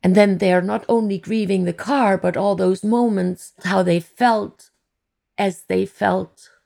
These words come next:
who they were while they were driving the car or owning the car or <laughs> actually having borrowed it from a bank or leasing company. So it is not only that we are grieving someone who's lost, but we are grieving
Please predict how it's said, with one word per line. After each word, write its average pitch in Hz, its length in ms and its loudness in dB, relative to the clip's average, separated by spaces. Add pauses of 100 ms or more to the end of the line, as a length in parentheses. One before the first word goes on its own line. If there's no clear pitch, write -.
(320)
who 196 140 -2
they 190 160 2
were 202 520 0 (180)
while 214 160 2
they 196 140 -2
were 185 120 -2
driving 202 460 -4
the 185 100 -6
car 180 320 -2
or 190 160 -2
owning 233 360 -2
the 175 60 -6
car 180 420 -6 (100)
or 180 240 -2 (320)
<laughs> - 300 -12
actually 185 580 0 (220)
having 180 260 2
borrowed 175 500 0
it 180 200 -6
from 170 240 -4
a 170 80 -4
bank 175 360 -4
or 170 160 -2
leasing 175 360 0
company. 180 440 -6 (540)
So 226 400 2 (320)
it 226 140 4
is 220 160 -4
not 254 280 -4
only 254 300 -2
that 208 220 -2
we 208 100 -2
are 196 80 2
grieving 190 880 0
someone 190 400 0
who's 170 240 -2
lost, 180 560 -2
but 190 160 -4
we 190 120 2
are 185 80 0
grieving 185 720 0